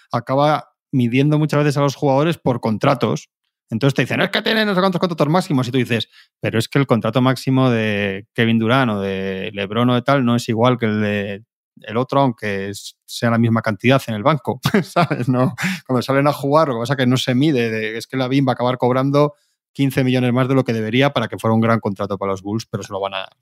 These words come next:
¿a que sí se lo van a dar? Es que si no, es un lío gordo para ellos.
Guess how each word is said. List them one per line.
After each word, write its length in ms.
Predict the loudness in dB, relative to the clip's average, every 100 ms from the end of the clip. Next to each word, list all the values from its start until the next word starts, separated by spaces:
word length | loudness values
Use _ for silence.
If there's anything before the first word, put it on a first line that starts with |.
| _
¿a 100 | -16
que 80 | -10
sí 120 | -6
se 60 | -2
lo 80 | 0
van 140 | 0
a 40 | -4
dar? 180 | -12 -16
Es 100 | -8
que 100 | -6
si 160 | 0 2
no, 240 | 4 4
es 160 | 2 -2
un 320 | -4 -4 -8
lío 220 | -8 -4
gordo 260 | -4 -6 -8
para 180 | -10 -10
ellos. 280 | -12 -16